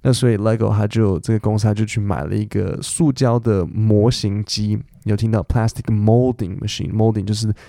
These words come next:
他去做一个模型的。那在当时他在这个情况呢，他就开始可以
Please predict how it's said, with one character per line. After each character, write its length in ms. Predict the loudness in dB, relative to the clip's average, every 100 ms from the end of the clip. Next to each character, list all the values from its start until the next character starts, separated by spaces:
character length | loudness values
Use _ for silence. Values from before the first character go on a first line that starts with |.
| -4
他 140 | -2
去 100 | 0
做 240 | 0 2 2
一 40 |
个 100 | 2
模 300 | -2 -2 0
型 280 | -2 -6 -8
的。 120 | -8 -10 -14 -18 -6
那 260 | 0 2 2
在 180 | 2 0
当 260 | 2 0
时 160 | -2 0
他 160 | 2 2
在 100 | 2
这 140 | 0
个 80 | -2
情 240 | -2 -2
况 260 | 0 0 0
呢， 220 | -2 -4
他 220 | -2 -2
就 520 | 0 0 0 0 -2 -4
开 220 | -2 -2
始 200 | -2 -6
可 160 | -2
以 260 | -2 -2 -6